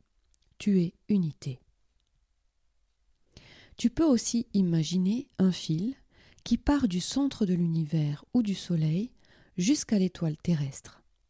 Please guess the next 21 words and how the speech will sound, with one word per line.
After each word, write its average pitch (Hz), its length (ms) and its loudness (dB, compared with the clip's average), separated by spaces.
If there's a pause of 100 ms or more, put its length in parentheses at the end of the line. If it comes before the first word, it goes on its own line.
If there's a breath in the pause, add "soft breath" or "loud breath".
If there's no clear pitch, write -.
(920 soft breath)
la 165 180 2
corde 233 380 0
d'alimentation 165 720 -2
de 190 100 -2
ton 160 160 -6
bouclier 156 680 -6 (280)
entre 233 320 0
le 156 100 -2
ciel 180 380 -2 (180)
et 202 80 4
la 165 160 0
terre. 131 460 -8 (1800 soft breath)
Ce - 180 -6
fil 202 460 -2 (420)
est 208 80 6
comme 180 440 0 (100)
une 185 160 2
corde 147 380 -4 (100)
d'alimentation 160 840 -2 (460)
en 220 160 6
énergie 175 540 0